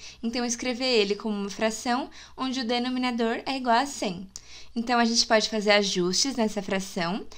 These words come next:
de tal forma que esse quatro aqui vire cem, pra aí a gente ter uma porcentagem. Tá, mas como que a gente faz pra esse quatro virar cem? Não faz o menor sentido. Gente, de frações equivalentes, a gente sabe que se a gente multiplicar o numerador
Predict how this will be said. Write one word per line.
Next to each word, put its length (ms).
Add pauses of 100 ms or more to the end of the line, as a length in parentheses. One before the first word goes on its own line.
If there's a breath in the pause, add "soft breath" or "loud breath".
(300 loud breath)
de 120
tal 200
forma 360
que 180
esse 260
quatro 380
aqui 380 (280 loud breath)
vire 300
cem, 420
pra 200
aí 100
a 60
gente 200
ter 100
uma 120
porcentagem. 800 (480)
Tá, 160
mas 180
como 220
que 100
a 20
gente 220
faz 320
pra 120
esse 200
quatro 480
virar 240
cem? 260
Não 100
faz 200
o 40
menor 300
sentido. 720 (480 loud breath)
Gente, 380
de 100
frações 440
equivalentes, 680
a 60
gente 200
sabe 260
que 100
se 80
a 40
gente 240
multiplicar 640 (260 loud breath)
o 80
numerador 680